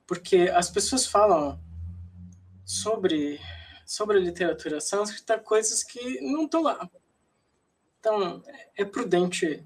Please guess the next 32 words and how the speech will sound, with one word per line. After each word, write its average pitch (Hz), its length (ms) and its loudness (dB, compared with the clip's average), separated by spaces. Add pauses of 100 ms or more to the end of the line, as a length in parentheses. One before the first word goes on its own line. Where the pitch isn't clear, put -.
(120)
ler, 180 560 10
ler 175 240 2
os 247 140 2
textos, - 600 -6
ir 220 140 -10
pras 202 240 -6
fontes. - 480 -8 (800)
Ahn, 175 520 2 (640)
tá. - 260 -6 (420)
Então, 254 480 4 (920)
e 214 100 -8
o 226 60 -6
Veda 262 260 0
é 247 80 2
a 226 40 2
parte 226 260 0
mais 214 140 0
antiga, 143 420 -8
que - 160 -20
também 170 380 2
é - 20 0
todo 214 320 -2
do 196 160 0
Veda 156 300 -2
Vyasa, 143 440 -4
de 156 100 -8
acordo 147 240 -10
com 143 100 -18
essa, - 320 -6 (1080)
com - 160 -14
essa - 680 -6
classificação. - 680 -6